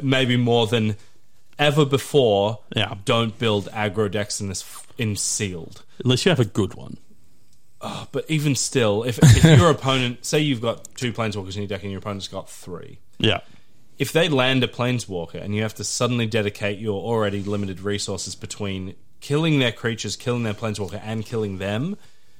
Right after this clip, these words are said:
Speaker 1: it just dilutes your resources
Speaker 2: Yes.
Speaker 1: so much that it's like, it's so much harder to win as an aggressive deck, which runs out of steam very quickly.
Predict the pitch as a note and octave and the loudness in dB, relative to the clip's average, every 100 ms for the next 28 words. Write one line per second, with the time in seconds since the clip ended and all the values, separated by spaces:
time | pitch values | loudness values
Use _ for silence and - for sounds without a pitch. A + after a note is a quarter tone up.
0 | - - - - - C3 A2+ B2 - - | -18 -18 -12 -10 -4 -2 0 -2 -4 -8
1 | G#2 A#2+ A2+ A#2+ A2+ A#2 G2+ G#2+ G#2+ A2 | 0 2 2 0 0 -2 0 -2 -2 -4
2 | G2 G2+ - - - G#2 C3+ B2+ A2 G#2+ | -6 -6 -6 -2 0 2 2 2 2 -2
3 | G#2 - A2 G#2+ A2+ - A#2 F#2+ - - | -4 -6 -6 -6 -6 -6 -4 -6 -8 -14
4 | G#2+ - - A#2+ A2 G2+ - G#2 F2+ G2 | -10 -8 -2 0 0 -2 -2 -4 -4 -6
5 | G#2 G2+ G2 F2+ G2 F2+ G#2 G2+ F#2 F#2+ | -6 -6 -6 -8 -8 -6 -4 -4 -6 -8
6 | - G#2 G#2 G2 F#2 F2+ - D#3+ B2 G2 | -8 -8 -6 -6 -6 -8 -4 -2 -2 -6
7 | F2 F2+ E2+ - - | -10 -12 -14 -14 -16